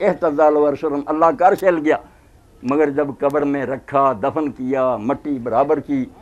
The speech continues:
इतनी देर हुजूर वहाँ ठहरे और दुआ की, किसी के लिए नहीं की। तो लोग हैरान हुए, कहने लगे, "अल्लाह के रसूल, आपने साद की कब्र पर जो किया।"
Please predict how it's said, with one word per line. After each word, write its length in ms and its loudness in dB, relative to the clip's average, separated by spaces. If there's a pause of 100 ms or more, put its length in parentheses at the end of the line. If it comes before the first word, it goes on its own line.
(360)
इतनी 480 0
देर 340 8
हुजूर 320 2
वहाँ 300 -2
ठहरे 340 0
और 100 -2
दुआ 280 0
की, 160 -8 (560)
किसी 240 -10
के 140 -10
लिए 160 -10
नहीं 140 -16
की। 120 -20 (760)
तो 60 -4
लोग 320 2
हैरान 360 0
हुए, 180 -4
कहने 260 -6
लगे, 220 -6
"अल्लाह 240 -4
के 120 -10
रसूल, 380 -12
आपने 420 -10
साद 340 0
की 100 -12 (100)
कब्र 180 -4
पर 200 -8
जो 160 -10
किया।" 280 -8